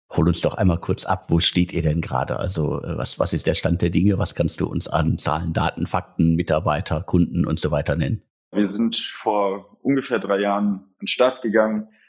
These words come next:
Speaker 2: Das Ganze ist aus unserer Erfahrung von Delivery Hero irgendwie, <laughs> äh, losgelegt. Ich hatte vorher Foodora gegründet, Julian, mein Mitgründer, ähm, war bei Foodpanda in Asien.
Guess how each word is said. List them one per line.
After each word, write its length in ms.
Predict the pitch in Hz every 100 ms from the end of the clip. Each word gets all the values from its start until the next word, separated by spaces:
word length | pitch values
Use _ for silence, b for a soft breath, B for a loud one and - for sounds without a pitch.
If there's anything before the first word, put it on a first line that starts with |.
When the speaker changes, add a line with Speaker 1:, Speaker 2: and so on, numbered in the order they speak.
| b
Speaker 2:
Das 420 | b - - - -
Ganze 320 | 101 104 -
ist 160 | 90 -
aus 260 | 98 92
unserer 580 | - 92 92 87 90 98
Erfahrung 760 | - - 107 104 98 98 92 -
von 240 | - 95
Delivery 400 | 92 95 95 95
Hero 600 | 117 117 110 104 - _ _
irgendwie, 440 | 104 104 104 101 -
<laughs> 840 | - 151 - - - - - -
äh, 180 | 104 87
losgelegt. 680 | 101 110 - 104 104 101 101
Ich 160 | - 110
hatte 420 | 98 101 95 87 -
vorher 300 | 113 110 104
Foodora 460 | - 101 107 113 113
gegründet, 520 | 104 104 104 104 98
Julian, 300 | 107 104 95
mein 120 | 90
Mitgründer, 600 | 101 104 - 101 95 92 - 90
ähm, 180 | 87 90
war 100 | -
bei 100 | 95
Foodpanda 500 | 95 135 - 110 98
in 160 | 90 -
Asien. 460 | 104 101 101 101